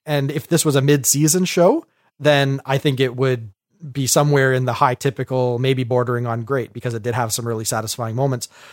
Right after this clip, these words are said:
But as a finale, I actually do feel like this was a surprisingly weak finale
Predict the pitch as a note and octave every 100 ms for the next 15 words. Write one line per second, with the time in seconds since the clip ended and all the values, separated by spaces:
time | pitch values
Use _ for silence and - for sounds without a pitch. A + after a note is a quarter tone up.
0 | - - C#3+ C#3 C#3 D3+ C#3 - B2+ B2+
1 | C#3+ D3+ A#2 G2+ G#2 _ _ _ _ -
2 | D3 C3+ C3 C#3 B2+ A2+ C3 B2 B2+ B2+
3 | B2 A#2+ - - C3+ - C#3+ A#2+ - _
4 | _ _ C3 - C3 C#3+ D3 D3 C#3+ C3+
5 | A#2+ D#3+ - - A2 F#2 -